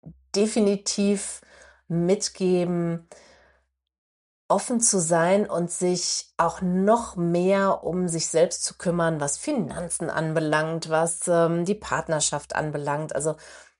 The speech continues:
das stelle ich jetzt so im Nachgang fest, dass das so Dinge sind, gerade, äh, wenn man eben viel unterwegs ist und beruflich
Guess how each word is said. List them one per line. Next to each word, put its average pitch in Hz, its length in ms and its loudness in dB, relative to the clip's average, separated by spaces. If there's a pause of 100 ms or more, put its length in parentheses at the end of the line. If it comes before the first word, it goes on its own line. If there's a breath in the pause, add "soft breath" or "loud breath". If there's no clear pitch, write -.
(140)
das - 260 2
stelle 170 260 4
ich 170 60 -2
jetzt 170 160 0
so 170 80 4
im 160 120 0
Nachgang 160 480 0
fest, - 560 -4 (500 soft breath)
dass 165 220 -2
das 165 200 0
so 175 80 2
Dinge 175 360 2
sind, 170 260 -2
gerade, 160 880 2
äh, - 60 -12
wenn 160 80 -2
man 165 120 0
eben 156 140 -2
viel 233 320 0
unterwegs 180 400 -2
ist - 140 -6
und 156 80 -8
beruflich 180 440 -6